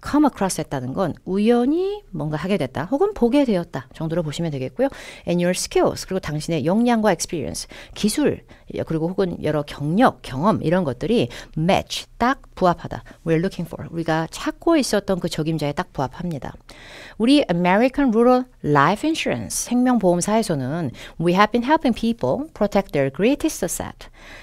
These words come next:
일반적인 대중분들과 시민분들, 혹은 여러 사람분들의 굉장히 중요하다고 생각하고 가장 대단한 자산이죠. Family. 가족을 보호하는 것에 굉장히 우리가 굉장히 많은 서비스를 해왔다.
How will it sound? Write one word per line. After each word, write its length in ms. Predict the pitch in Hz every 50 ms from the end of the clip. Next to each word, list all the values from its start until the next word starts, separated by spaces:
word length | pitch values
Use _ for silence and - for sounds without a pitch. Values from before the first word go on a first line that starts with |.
| - -
일반적인 600 | - 175 180 180 233 262 285 277 262 262 247 247 220
대중분들과 800 | - 147 147 170 165 156 143 143 131 - 135 131 127 156 170 175
시민분들, 760 | - - 247 247 240 202 160 135 123 113 127 165 226 320 381 - _ _ _ - - - - -
혹은 200 | 214 226 196 143
여러 260 | 127 139 170 208 220
사람분들의 1000 | - 214 214 214 185 160 131 131 120 - 92 - - - 190 226 254 285 311 302 -
굉장히 520 | - - 170 208 277 330 - 370 370 359
중요하다고 500 | - - 190 185 190 185 185 180 165 160
생각하고 320 | - 165 160 - 165 156 151
가장 560 | - - - 135 123 - 170 196 233 311 - - - - - - - -
대단한 480 | - - 147 160 175 170 165 196 240 247
자산이죠. 580 | - - - 135 151 165 147 135 123 120 - - - - - - - -
Family. 640 | - - - - - 180 165 160 143 - - - - - _ - - - -
가족을 560 | - - - 143 165 170 - 285 294 285 277
보호하는 580 | - - 196 196 202 196 180 151 143 139 135 131
것에 320 | 120 117 - - - - - - - - _
굉장히 440 | - 156 175 185 180 185 190 190 160
우리가 380 | 135 131 135 147 208 247 254
굉장히 260 | 240 - 147 139 151
많은 200 | 135 120 127 127
서비스를 420 | 135 - 233 233 214 - - 151 139
해왔다. 680 | - 254 254 175 123 123 127 - - - 143 120 -